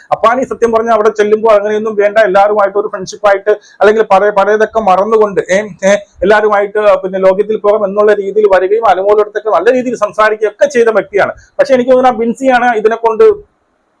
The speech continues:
വീണ്ടും വീണ്ടും അപ്പാനിയെ കൊണ്ട് നിർബന്ധിച്ച്, നിർബന്ധിച്ച് അത്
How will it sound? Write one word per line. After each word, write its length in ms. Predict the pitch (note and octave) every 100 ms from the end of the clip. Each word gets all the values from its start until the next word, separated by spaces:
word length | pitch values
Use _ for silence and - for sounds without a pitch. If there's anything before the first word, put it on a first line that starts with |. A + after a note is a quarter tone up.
| -
വീണ്ടും 300 | E3 F#3+ G#3+
വീണ്ടും 260 | G3+ G#3 G#3+
അപ്പാനിയെ 320 | F#3 G#3 G3+
കൊണ്ട് 260 | G3+ G#3 G3
നിർബന്ധിച്ച്, 440 | F3+ G#3 G3+ G#3 G3
നിർബന്ധിച്ച് 460 | F#3 G3+ G3 G3 G#3 - _
അത് 120 | F3